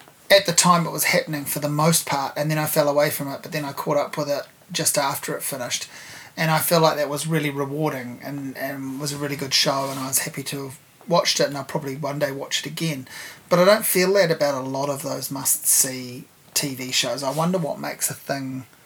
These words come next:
just reach that level of, and as you say,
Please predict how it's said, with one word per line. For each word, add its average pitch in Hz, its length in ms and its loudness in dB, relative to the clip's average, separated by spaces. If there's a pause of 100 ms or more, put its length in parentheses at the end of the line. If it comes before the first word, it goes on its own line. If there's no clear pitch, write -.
(640)
just - 340 2
reach - 360 -4
that 139 180 -2
level 139 380 -8
of, - 540 -8
and 165 120 4
as 156 140 8
you 147 60 2
say, 147 420 8